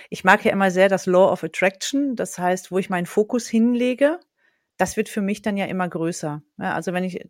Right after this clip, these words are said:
das sehr auf negative Aspekte lege, dann sehe ich viele negative Aspekte, aber wenn ich mich auf, äh, schöne Dinge konzentriere und dahin gucke, nicht, was läuft alles blöd heute, sondern was ist heute wirklich gut gelaufen oder was ist besonders schön in der Natur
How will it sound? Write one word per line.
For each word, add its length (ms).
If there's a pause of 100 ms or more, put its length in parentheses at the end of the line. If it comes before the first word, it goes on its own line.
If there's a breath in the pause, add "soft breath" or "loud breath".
das 160
sehr 160
auf 140
negative 1040
Aspekte 480
lege, 260
dann 160
sehe 140
ich 180
viele 400
negative 540
Aspekte, 420
aber 160
wenn 160
ich 160 (420 loud breath)
mich 240
auf, 300
äh, 100
schöne 300
Dinge 260
konzentriere 720
und 160
dahin 440
gucke, 440
nicht, 260
was 160
läuft 240
alles 200
blöd 320
heute, 300
sondern 260
was 160
ist 80
heute 200
wirklich 300
gut 180
gelaufen 420
oder 180
was 160
ist 120
besonders 380
schön 220
in 100
der 80
Natur 420